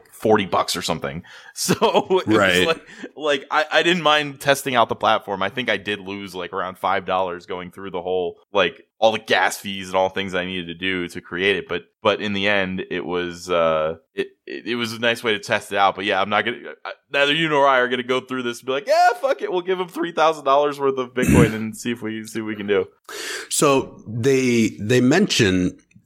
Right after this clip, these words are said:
Speaker 2: that i-, in their white paper that they are,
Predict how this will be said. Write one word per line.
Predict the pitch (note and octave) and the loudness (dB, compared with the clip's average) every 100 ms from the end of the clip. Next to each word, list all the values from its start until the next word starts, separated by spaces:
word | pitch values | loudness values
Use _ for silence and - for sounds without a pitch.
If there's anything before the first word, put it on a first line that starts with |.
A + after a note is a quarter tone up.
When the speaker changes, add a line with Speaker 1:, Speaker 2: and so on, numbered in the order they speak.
| - | -10
Speaker 2:
that | G2+ G#2 G2+ G2 F#2 - - - - - _ _ - | 0 4 6 6 4 0 -16 -20 -20 -20 _ _ 0
i-, | G#2 | 2
in | C3 C#3 | 4 4
their | A2+ | 4
white | A2 | 4
paper | A2+ G2+ F#2 | 2 0 2
that | F2+ F2+ G2 | 2 0 0
they | A2 A2+ | 2 2
are, | G2 G2+ G2 F#2 F2+ | 4 4 6 4 2